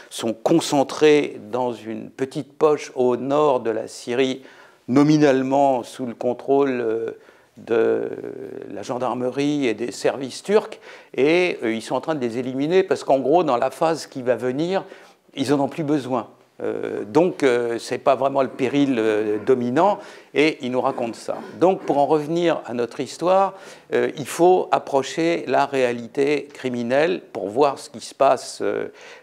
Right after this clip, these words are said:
euh, dans, euh, les quartiers qui sont affectés par cette soi-disant politique de la ville. Et puis après ça, de là, euh, j'ai deux, trois exemples récents à vous donner, et à partir de là,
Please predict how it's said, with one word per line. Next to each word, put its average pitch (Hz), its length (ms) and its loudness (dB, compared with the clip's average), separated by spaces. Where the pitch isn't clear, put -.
euh, 53 520 -6
dans, 131 400 2
euh, 113 120 -2
les 110 140 -2
quartiers - 460 -2
qui - 100 -14
sont - 240 -10
affectés 139 560 -2
par 104 220 -6
cette - 280 -14
soi-disant 127 500 -6
politique 117 500 -8
de 104 80 -4
la 101 160 -4
ville. 180 280 -2
Et 185 80 2
puis 151 220 4
après 107 260 -2
ça, 180 280 2
de 127 140 4
là, 117 360 4
euh, 95 120 -6
j'ai 113 180 0
deux, 113 160 2
trois 117 260 0
exemples 120 440 -2
récents 117 420 -6
à 113 60 -4
vous 110 140 -10
donner, 127 540 2
et 120 140 0
à - 80 -4
partir - 400 -2
de 104 120 0
là, 147 280 4